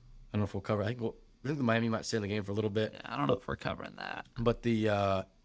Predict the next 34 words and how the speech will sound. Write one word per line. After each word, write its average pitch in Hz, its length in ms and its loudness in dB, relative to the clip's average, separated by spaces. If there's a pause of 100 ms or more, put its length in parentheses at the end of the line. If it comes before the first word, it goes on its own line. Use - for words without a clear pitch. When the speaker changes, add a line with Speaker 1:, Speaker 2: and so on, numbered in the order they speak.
Speaker 1:
yeah, 104 280 2
I 104 40 0
mean, 101 300 -2
we 143 80 -4
might, - 280 -10
we 139 100 2
might 403 160 2
win 180 120 0
by 123 60 4
fourteen 110 400 -4
points, 98 300 -6
but 117 140 -6
that 151 60 -4
ain't - 100 -8
covered. - 320 -2 (360)
But 131 120 0
then 190 80 4
we 220 80 4
go 208 120 10
to, 160 220 6
it's 165 260 2
always 185 160 4
interesting 135 320 2
'cause 101 180 0
U 113 100 4
K 120 160 6
always 104 300 0
plays 107 240 -2
Florida 113 540 0 (400)
with 113 160 0
their - 100 2
Speaker 2:
Mm-hmm. 110 60 -2
Speaker 1:
second 123 420 0
game. 120 380 2